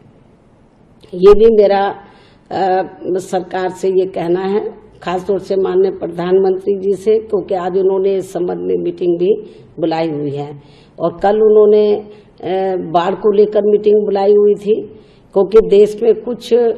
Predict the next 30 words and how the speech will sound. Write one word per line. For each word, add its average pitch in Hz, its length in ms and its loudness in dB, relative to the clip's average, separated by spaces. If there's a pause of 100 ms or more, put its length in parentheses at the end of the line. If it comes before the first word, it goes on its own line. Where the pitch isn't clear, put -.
(800)
राज्य 190 440 0
बाढ़ 185 300 -2
से 220 200 -6
ज़्यादा 185 440 0
प्रभावित 170 840 -4
हैं। 135 360 -12 (340)
उत्तर 185 320 0
प्रदेश 214 500 2
का 214 180 -4
खासतौर 196 500 -6
से 196 200 -4
पू-, 196 380 -4 (100)
पूर्वांचल 185 600 -2
एरिया, 202 560 2 (420)
बिहार 185 460 -2
और 208 320 2
भी 247 140 -2
कई 226 220 4
राज्य 208 420 2
बाढ़ 180 320 -4
से 202 180 -6
प्रभावित 180 640 -4
हैं। 156 240 -2 (560)
तो 190 160 2
मेरा 208 680 0
उनसे 190 260 2
ये 196 300 4
भी 247 120 -4
कहना 196 320 2
है 180 560 -6